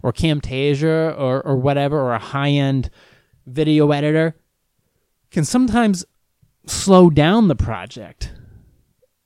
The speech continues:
Um, that's the thing. You know,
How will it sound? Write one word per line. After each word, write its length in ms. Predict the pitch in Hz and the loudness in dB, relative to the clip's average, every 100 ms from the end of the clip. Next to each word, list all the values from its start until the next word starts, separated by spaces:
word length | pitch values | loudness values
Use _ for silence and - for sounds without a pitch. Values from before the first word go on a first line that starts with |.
| _ _ _ _ _ _ 127 | _ _ _ _ _ _ -6
Um, 480 | 113 107 104 110 - | -4 -4 -6 -8 -6
that's 320 | 139 135 - | -2 -2 -2
the 100 | - | -6
thing. 280 | 147 104 - _ _ _ _ - | -6 -6 -16 _ _ _ _ 2
You 100 | 143 | 2
know, 240 | 123 | 2